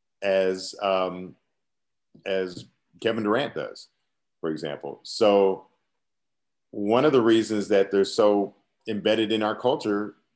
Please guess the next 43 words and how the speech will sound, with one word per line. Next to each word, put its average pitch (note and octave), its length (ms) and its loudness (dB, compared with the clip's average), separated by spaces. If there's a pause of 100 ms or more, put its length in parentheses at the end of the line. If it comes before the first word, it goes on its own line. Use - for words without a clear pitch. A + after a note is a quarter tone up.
comes G#2 160 -4
back G#2+ 240 0
to G2+ 80 -6
media. G#2+ 360 -4 (200)
So F#2 520 0 (540)
I G2 100 -2
might G2 460 0 (1300)
seem G2+ 600 -4
like, F2+ 340 -2
uh, F#2 40 0
uh, E2 600 -2 (100)
you F#2 100 -12
know, E2 120 -6
I'm E2+ 160 -8
overly G2 320 -2
championing G#2 720 -4 (200)
the F#2+ 80 -10
cause. G2 340 -4
I F2+ 80 -2
mean, F2 140 -8
I F2 80 -4
think F#2 240 -8
if D#2+ 80 -18
you've E2 120 -16
heard G2 220 0
a, E2+ 140 -2 (180)
a E2+ 60 -16
common G2 400 -4
thread, A2 380 4
it's F#2 160 -6
been G2 220 -4
the F#2 100 -4
value F#2+ 360 0
of F2 80 -6
access. F#2 580 -4
But F2+ 180 0
I F#2+ 100 0
believe G#2+ 520 -2 (600)
that G#2+ 280 -2
there A2+ 200 2
is G#2+ 120 -6
tremendous B2 540 -2
value D2 480 -6